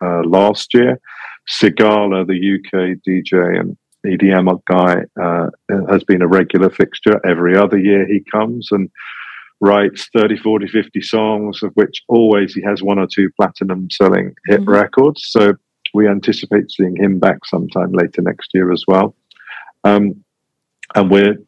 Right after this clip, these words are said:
Speaker 1: dealing with some inquiries right now for getting involved in the A I space as well. So, uh, we'll be working on developing some of that modeling as well. So we, we're constantly busy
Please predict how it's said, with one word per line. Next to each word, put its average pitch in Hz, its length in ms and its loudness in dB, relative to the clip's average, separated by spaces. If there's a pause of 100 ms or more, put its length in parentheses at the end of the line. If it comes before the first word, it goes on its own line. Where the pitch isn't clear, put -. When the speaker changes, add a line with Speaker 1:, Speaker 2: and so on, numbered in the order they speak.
(120)
Speaker 1:
dealing 98 240 2
with 95 140 0
some 107 140 -8
inquiries 95 580 -2
right 98 220 -2
now 95 360 -4 (540)
for 92 440 2 (140)
getting 98 220 -2
involved 92 560 0
in 90 220 -2
the 90 280 -2
A 98 200 0
I 120 220 0
space 139 520 -2
as 104 160 -8
well. 104 420 -2
So, 101 420 0
uh, 98 140 4 (100)
we'll 101 120 2
be 101 140 -2
working 98 420 -2
on 90 320 -4 (380)
developing 92 400 0
some 98 140 -4
of 90 100 0
that 95 160 -2
modeling 92 440 -2
as 90 160 -6
well. 90 340 0
So 95 340 0 (120)
we, 104 240 4
we're 104 340 2 (240)
constantly 107 640 -2
busy 95 420 2